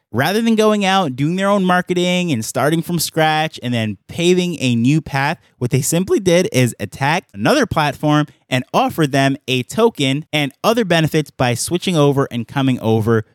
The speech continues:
to the new platform. Most recently, Blur did the same basic thing by offering airdrops to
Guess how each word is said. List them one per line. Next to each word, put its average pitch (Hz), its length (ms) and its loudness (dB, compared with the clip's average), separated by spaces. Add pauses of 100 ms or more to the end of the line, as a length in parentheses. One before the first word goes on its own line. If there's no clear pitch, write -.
to 117 380 2
the 104 180 -4
new 101 320 0
platform. - 680 -8 (300)
Most 143 260 0
recently, 143 760 0
Blur 135 380 -2
did 214 180 0
the 160 80 2
same 165 320 -2
basic 139 400 -2
thing 131 400 0 (140)
by 123 200 -2
offering 160 600 -2
airdrops 123 680 0
to 117 260 -2